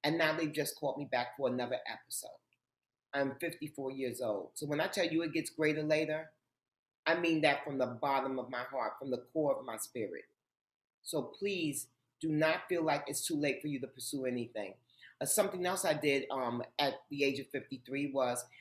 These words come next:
um, in my book, I talk about wanting to be an art and architecture curator. Um, and I had the opportunity to actually select the art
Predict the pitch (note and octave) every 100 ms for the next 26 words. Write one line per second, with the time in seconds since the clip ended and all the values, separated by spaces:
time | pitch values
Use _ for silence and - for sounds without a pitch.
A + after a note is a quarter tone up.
0 | - _ C3 C3+ C3+ C#3+ C3 C3+ D3 C#3
1 | D3 C3+ C3 C3 C3 C#3 C3+ B2 C#3 B2+
2 | - C#3+ C#3 C#3 C#3 C3 C3 D3+ C#3+ -
3 | C3+ - F3+ D#3+ C3+ A#2+ B2 B2+ D#3+ _
4 | _ _ _ _ C#3+ C3+ B2 B2 - D#3
5 | D3 C3+ C3 - - D3+ D3+ C#3 - -
6 | D3 D3+ - E3 D3+ C3+ C3+ C3 - _
7 | _ - - D#3 C#3+ C3 - D3+ D3 D#3
8 | C#3+ C#3+ - C#3+ - D#3 C#3+